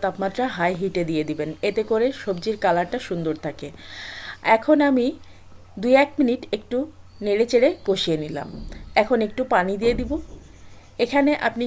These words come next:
যতটুকু ঝোল রাখতে চান সেই অনুসারে পানি দিবেন। আমি খুব বেশি ঝোল রাখতে চাই না, তাই আমি অল্প একটু পানি দিলাম। এখানে মেজারমেন্ট কাপের আড়াই কাপ পরিমাণ পানি দিয়েছি। ব্যাস, এখন এই শিম থেকেও কিন্তু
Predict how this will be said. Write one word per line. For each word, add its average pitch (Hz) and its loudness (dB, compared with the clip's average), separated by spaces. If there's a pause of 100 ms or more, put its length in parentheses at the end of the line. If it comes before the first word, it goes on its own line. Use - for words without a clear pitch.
যতটুকু 202 0 (120)
ঝোল 196 4 (120)
রাখতে 202 0
চান 220 2 (140)
সেই 220 2 (140)
অনুসারে 208 -2 (120)
পানি 156 2
দিবেন। 147 -6 (440)
আমি 240 0 (100)
খুব 269 0 (100)
বেশি 269 2 (120)
ঝোল 202 0 (120)
রাখতে 185 0 (100)
চাই 202 8
না, 277 0 (600)
তাই 180 6 (220)
আমি 190 -2 (1200)
অল্প 202 4 (100)
একটু 254 -6 (100)
পানি 170 0
দিলাম। 156 0
এখানে 220 -2 (100)
মেজারমেন্ট 220 4
কাপের 262 2 (460)
আড়াই 202 6
কাপ 214 4
পরিমাণ 233 2 (120)
পানি 214 0
দিয়েছি। 226 -2 (920)
ব্যাস, 226 8 (360)
এখন 277 4 (240)
এই 226 2
শিম 247 -2 (120)
থেকেও 277 2
কিন্তু 311 0